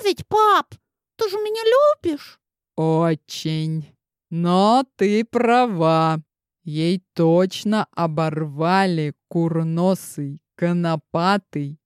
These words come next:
Speaker 2: вездесущий нос». Тихо хохотнув, подошёл к любопытной девчонке.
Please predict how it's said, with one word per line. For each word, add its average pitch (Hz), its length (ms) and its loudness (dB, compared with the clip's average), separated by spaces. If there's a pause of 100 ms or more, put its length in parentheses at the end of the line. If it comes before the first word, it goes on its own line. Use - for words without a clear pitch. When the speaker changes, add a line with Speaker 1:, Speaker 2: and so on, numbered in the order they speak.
Speaker 2:
вездесущий 165 1400 -4
нос». 156 640 -6 (400)
Тихо 180 440 0
хохотнув, 175 720 0
подошёл 170 460 0
к - 120 -4
любопытной 160 800 -4
девчонке. 156 880 -6